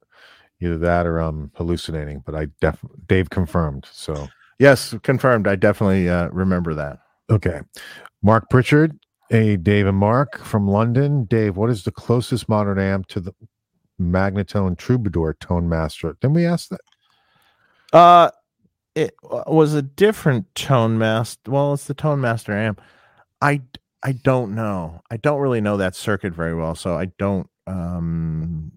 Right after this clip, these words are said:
Speaker 2: know what the modern amp equivalent would be. Sorry.
Speaker 1: But, you know, it's,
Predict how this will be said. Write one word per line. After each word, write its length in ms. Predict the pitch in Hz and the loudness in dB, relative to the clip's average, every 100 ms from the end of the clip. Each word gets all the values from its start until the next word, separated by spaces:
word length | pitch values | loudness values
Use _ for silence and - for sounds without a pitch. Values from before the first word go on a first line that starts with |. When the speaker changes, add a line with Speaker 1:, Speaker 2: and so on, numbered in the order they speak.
| - | -12
Speaker 2:
know 240 | 95 90 | -6 -2
what 340 | 90 85 85 - | -2 -4 -6 -10
the 80 | 82 | -12
modern 560 | 82 82 85 85 82 - | -8 -8 -6 -6 -10 -10
amp 260 | 87 82 85 | -10 -10 -12
equivalent 540 | - 95 82 80 73 | -10 -10 -8 -8 -8
would 180 | 87 82 | -10 -8
be. 260 | 85 73 76 _ _ _ _ _ _ _ _ _ _ _ _ | -8 -8 -12 _ _ _ _ _ _ _ _ _ _ _ _
Sorry. 540 | - 131 117 95 95 101 _ _ _ _ _ _ - - - _ | 0 4 6 4 0 -6 _ _ _ _ _ _ -20 -20 -20 _
Speaker 1:
But, 200 | 120 131 | 0 0
you 80 | 147 | 0
know, 140 | 143 147 | 0 0
it's, 200 | - | -2